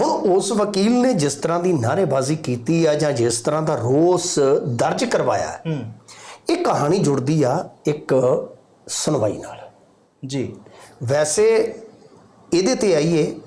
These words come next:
Speaker 1: ਤੁਸੀਂ ਉਹ ਗੱਲ ਛੇੜੀ ਆ ਤੇ ਸ਼ਾਇਦ ਆਪਣੀ ਆਡੀਅנਸ ਨੂੰ ਪਤਾ ਹੈ ਉਸ ਗੱਲ ਦਾ ਕਿ ਜਦੋਂ ਇਹ ਵਿਵਾਦ ਚੱਲਿਆ ਸੀਗਾ, ਸੰਘ ਨੇ ਇਹਨਾਂ ਦੀ ਮਾਤਾ ਜੀ ਨੂੰ ਬੁਲਾ ਲਿਆ।
Speaker 2: ਜੀ।
Speaker 1: ਉਹਦੇ ਵਿੱਚ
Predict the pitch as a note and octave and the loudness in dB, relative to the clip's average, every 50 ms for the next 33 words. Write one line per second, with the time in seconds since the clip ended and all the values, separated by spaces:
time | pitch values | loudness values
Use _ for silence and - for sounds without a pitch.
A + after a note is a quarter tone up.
0 | - - - D#3 C3+ A2+ D#3+ D3+ C#3+ C#3 C#3 C3 C3 C3+ C3 C3+ C3+ C3 B2+ B2+ | -20 -8 -4 -2 0 2 2 2 2 2 2 2 2 2 2 4 4 4 4 2
1 | A#2+ - - - - - C#3 C#3+ D3+ F3 E3+ C#3+ A#2+ A2+ A#2 - - - - - | 2 0 -4 -4 -2 0 0 2 2 2 2 2 0 0 -2 -6 -10 -16 -20 -20
2 | - - - - - D3+ C#3 - - C#3+ C#3 C3+ D#3 C#3+ - D3 D3+ D3+ C#3+ C#3 | -20 -20 -10 -4 -2 -2 0 0 0 -2 0 0 -2 -2 0 0 2 2 2 2
3 | C#3 C#3 D3+ D#3 D3+ - - - - D#3 D#3 D#3 D#3+ - - - - - - - | 2 2 2 0 0 -2 -4 -2 -2 0 2 2 0 0 -4 -6 -12 -16 -20 -20
4 | - - - - - D#3 D#3 - G3 F#3 C3+ - - - - - B2+ B2+ A#2+ B2+ | -20 -20 -14 -6 -4 -4 -2 0 0 0 0 0 -2 -4 -4 -6 -6 -4 -4 -4
5 | A2+ A2 - - - - - - - - - - - - - - - - - _ | -6 -6 -8 -12 -20 -20 -20 -20 -20 -20 -20 -20 -20 -20 -20 -20 -20 -20 -20 _
6 | _ - A3+ B3 C4+ C#4 - - - - - - - - - _ _ _ - D3+ | _ -2 0 0 2 2 0 -2 -4 -8 -14 -18 -20 -20 -20 _ _ _ -2 0
7 | C3+ C#3+ D#3+ D3 D#3+ G3+ A#3 B3 C4 C4+ C4 G3+ D#3+ C#3+ C3+ C#3+ C#3 D3+ D#3 - | 0 2 2 2 2 2 4 4 4 4 4 4 2 2 2 2 2 0 0 0
8 | - E3+ D3 C3 C#3+ D3 D3 C#3+ C#3 - C#3+ C3+ D#3 F#3 F#3 - - - D3+ F#3 | 0 0 0 2 2 2 2 0 0 -2 0 0 0 0 -2 -2 -2 -2 0 0
9 | F#3+ E3+ F#3 F3 D3 C3+ C#3 E3 E3+ D#3 E3 E3 D#3+ C#3 C3+ C3+ C3+ C#3+ C#3+ B2+ | 0 2 2 0 0 0 2 2 2 0 0 0 0 0 0 0 0 -2 -2 0
10 | C#3+ C#3 C3 A#2+ A#2+ A#2+ A#2+ A#2+ A#2+ A#2 A2 A2 A2 - - B2+ B2+ C3+ A#2+ A2+ | 0 0 0 0 0 0 2 2 2 0 0 -2 -4 -10 -12 -10 -8 -8 -8 -8
11 | A2+ - - - - - _ _ _ _ _ - - - - - - - - - | -10 -14 -20 -20 -20 -20 _ _ _ _ _ -20 -20 -20 -20 -20 -18 -16 -16 -16
12 | - - _ _ - A3 A#3 C4 D4+ E4+ E4 B3+ A#3+ A#3 A#3+ - - - A#3+ | -18 -18 _ _ 2 2 2 4 2 2 2 2 2 0 0 -4 -4 -2 0